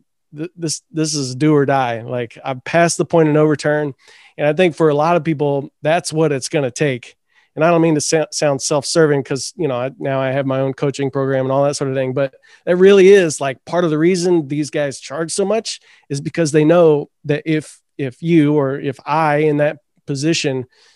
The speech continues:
you know, make that investment in myself, it's like,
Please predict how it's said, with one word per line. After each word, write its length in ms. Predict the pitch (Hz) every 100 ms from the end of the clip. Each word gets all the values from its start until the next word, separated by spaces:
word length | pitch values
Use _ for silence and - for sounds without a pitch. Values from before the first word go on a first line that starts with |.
| _ _
you 100 | 143
know, 300 | 135 127 123 -
make 420 | 147 156 190 170
that 260 | 175 170 -
investment 760 | 147 131 156 170 - 147 127 -
in 240 | 202 196
myself, 800 | 170 151 135 - 147 214 - - _ _ _ _ _ _ _
it's 380 | - 147 - -
like, 400 | 151 139 - -